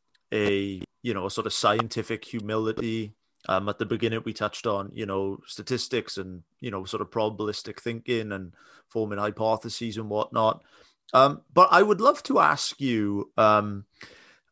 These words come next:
about the sort of power of creating beliefs which may not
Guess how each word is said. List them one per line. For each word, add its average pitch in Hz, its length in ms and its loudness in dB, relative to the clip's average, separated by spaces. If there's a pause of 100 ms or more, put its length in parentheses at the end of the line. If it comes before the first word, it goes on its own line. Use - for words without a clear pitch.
about 117 440 6
the 120 60 0
sort - 240 0
of - 160 -10
power 117 520 6
of 110 220 -2
creating 113 1000 -2 (580)
beliefs 123 500 2
which 120 440 -2
may 156 360 4
not - 540 -4